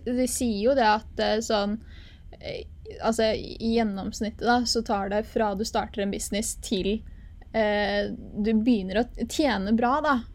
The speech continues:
det tar, kan det ta tre til fem år før på en måte businessen din setter seg,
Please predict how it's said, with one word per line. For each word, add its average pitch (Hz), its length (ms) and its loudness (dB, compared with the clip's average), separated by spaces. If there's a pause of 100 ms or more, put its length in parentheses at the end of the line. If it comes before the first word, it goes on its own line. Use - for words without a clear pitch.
det 240 120 -8
tar, 214 380 2
kan 254 160 4
det 254 120 4
ta 233 240 0
tre 226 380 0
til 220 200 0
fem 214 400 -2
år 202 340 0
før 214 300 0
på 220 120 0
en 220 80 2
måte 208 260 -2
businessen 202 920 -2
din 208 140 2
setter - 460 -4
seg, 196 480 0